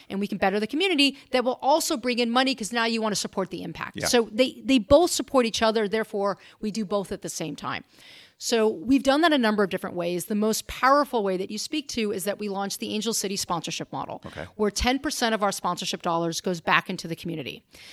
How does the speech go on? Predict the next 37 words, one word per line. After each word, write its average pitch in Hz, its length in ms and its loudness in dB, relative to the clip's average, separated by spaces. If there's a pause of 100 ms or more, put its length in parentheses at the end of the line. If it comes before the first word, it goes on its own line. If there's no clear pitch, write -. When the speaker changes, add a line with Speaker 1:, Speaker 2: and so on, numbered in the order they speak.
(160)
Speaker 1:
That 269 200 6
is 320 80 2
so 262 300 2
effective - 520 0
because 190 540 -2 (180)
when 208 160 -2
we 208 120 -2
talk 277 300 0
to - 120 -4
our 233 140 4
partners, 185 500 0 (220)
we 202 200 -6
actually 269 540 -2
value 220 800 2
the 214 220 -6
assets 220 500 -2
and 190 160 -2
the 165 60 -4
product 226 560 0
that 208 140 -2
they 175 180 0
get 185 360 0 (520)
at 208 180 6
a 220 100 2
level 214 360 2
that 208 180 0
we 330 160 10
believe 262 300 -2
women's 220 240 0
sports - 340 -6
deserves. - 560 -6 (400)
So - 180 2
the 247 120 4
result 262 400 4
of 254 100 -2
that 180 240 4
was, 160 460 -2